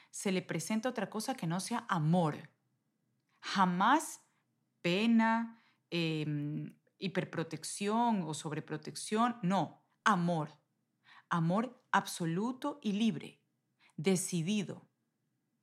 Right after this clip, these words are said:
Y por sobre todas las cosas respetando que son sus padres los proveedores,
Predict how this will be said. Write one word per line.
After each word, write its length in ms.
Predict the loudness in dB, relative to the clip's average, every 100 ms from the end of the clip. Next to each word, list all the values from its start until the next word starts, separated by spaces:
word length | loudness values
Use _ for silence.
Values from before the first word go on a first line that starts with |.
| -20 -18 -6
Y 120 | -4
por 160 | -2
sobre 240 | -4 -4 -4
todas 220 | -4 -6
las 120 | -8
cosas 360 | -8 -8 -6 -6
respetando 920 | -8 -8 -12 -4 0 2 0 -2 -14 _ _ _
que 100 | -8
son 380 | -6 -2 -4 -4
sus 240 | -8 -10 -10
padres 640 | 0 2 2 -2 -8 -6
los 140 | -6
proveedores, 880 | -4 -4 -2 -4 -6 -8 -12 -14 -14